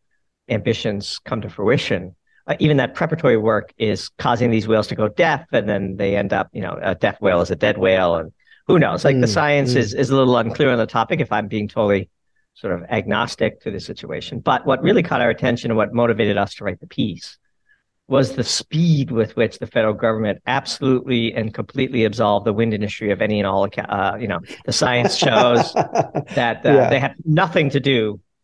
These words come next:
Speaker 1: uh, with the death of these whales. And you just contrast that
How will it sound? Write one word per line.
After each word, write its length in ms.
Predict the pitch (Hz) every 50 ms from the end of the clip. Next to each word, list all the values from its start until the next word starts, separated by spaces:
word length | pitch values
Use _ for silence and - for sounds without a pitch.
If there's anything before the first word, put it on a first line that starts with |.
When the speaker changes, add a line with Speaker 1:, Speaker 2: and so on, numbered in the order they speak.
| _ _ _ -
Speaker 1:
uh, 180 | 123 113 107 104 101
with 180 | 117 110 -
the 80 | - 117
death 260 | 104 117 110 101 -
of 80 | 113 95
these 160 | 113 104 -
whales. 160 | 123 117 -
And 120 | 139 139
you 80 | 139 135
just 220 | 135 165 151 -
contrast 680 | - - - - 165 165 165 170 - 127 110 - - - - - _ _ _ -
that 220 | - - - -